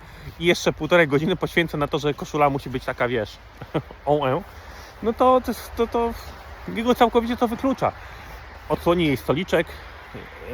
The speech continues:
weźmie cztery kwiatki, e, na spotkanie i nie wie, czy w ogóle mają pocałować, czy, czy ona ma pocałować jego, nie? No, no to, no to o czym tu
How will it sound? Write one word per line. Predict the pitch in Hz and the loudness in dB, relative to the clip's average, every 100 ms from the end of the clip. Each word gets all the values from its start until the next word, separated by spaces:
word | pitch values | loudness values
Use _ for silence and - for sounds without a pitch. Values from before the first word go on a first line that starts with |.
| 120 | -6
weźmie | 113 135 117 117 107 - - | 0 -2 0 -2 -4 -10 -12
cztery | - 127 117 | 0 0 2
kwiatki, | - 156 - 151 139 | 2 0 0 -4 -2
e, | 139 135 | 0 2
na | 135 | 2
spotkanie | 139 143 - 135 143 135 - - - - - - | -2 -4 0 0 2 -4 -6 -16 -18 -20 -20 -10
i | 143 139 151 147 | -4 -4 -4 -2
nie | 180 | 0
wie, | 170 | 0
czy | - | -2
w | 151 | -2
ogóle | 151 | 0
mają | 151 151 165 | 2 4 4
pocałować, | 165 180 165 165 | 2 2 2 0
czy, | - 131 | -2 -4
czy | - 135 | 0 0
ona | 135 | 2
ma | 127 | 0
pocałować | - 123 120 110 - | -2 -2 0 0 -2
jego, | 82 85 95 | -8 -8 -6
nie? | 180 - - - - - - - - - | -8 -10 -18 -18 -18 -18 -18 -18 -14 0
No, | 240 | 2
no | 254 240 226 | 2 0 2
to, | 240 220 | 2 2
no | 196 202 | 2 4
to | 180 | 4
o | 156 | 4
czym | 147 127 | 2 0
tu | 123 113 | 0 0